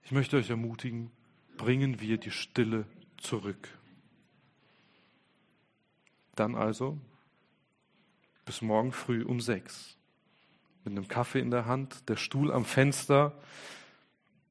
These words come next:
ein Psalm, eine Geschichte aus dem Evangelium, die Stimme des Vaters anhören. Meine Anliegen vor ihm ausschütten oder einfach nur sitzen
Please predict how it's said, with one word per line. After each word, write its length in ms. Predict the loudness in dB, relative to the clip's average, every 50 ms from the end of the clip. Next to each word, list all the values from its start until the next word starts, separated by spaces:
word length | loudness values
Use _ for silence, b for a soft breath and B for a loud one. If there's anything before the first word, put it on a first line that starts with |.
| _ _ -2
ein 160 | -2 -2 0
Psalm, 680 | 0 -2 0 4 4 6 6 4 4 2 -2 -6 -10 -14 _ _ _ _ _ _ b b b b b b b b b b b b b b b b b b _ _ _ _ _ _ -20 -20 _ _ -6
eine 140 | -4 -4 -4
Geschichte 560 | -4 -2 0 0 0 0 0 0 2 2 2
aus 160 | 2 0 0
dem 100 | -2 -2
Evangelium, 840 | -4 -4 -4 -6 -6 -2 0 0 2 2 2 0 0 -2 -4 -6 -10 -14 -20 _ -10 -6
die 60 | -6
Stimme 320 | -4 -2 2 2 2 2 2
des 180 | 0 -2 -4
Vaters 460 | -4 -2 -2 -2 -2 -2 -6 -10 -8
anhören. 680 | -10 -10 -10 -10 -10 -8 -6 -6 -6 -6 -8 -12 -18 -20 _ _ _ _ _ _ _ _ _ _ _ _ _ _ _ _ _ _ _ _ _ _ _ -20 -20 -18 -6 0
Meine 240 | 0 2 2 2 2
Anliegen 500 | 2 2 2 2 2 0 -2 -4 -8 -8 B B B B B B
vor 240 | B 0 2 4 4
ihm 140 | 4 2 0
ausschütten 560 | 0 -2 -2 -2 -2 -2 -2 -2 -2 -4 -4
oder 460 | -2 0 0 4 4 4 4 2 0 B B B B B B B B B B B B B B B B _ _ 2
einfach 380 | 6 6 6 6 6 2 0 2
nur 160 | 2 0 0
sitzen 680 | 0 -2 0 0 0 0 -2 -8 -6 -6 -8 -8 -8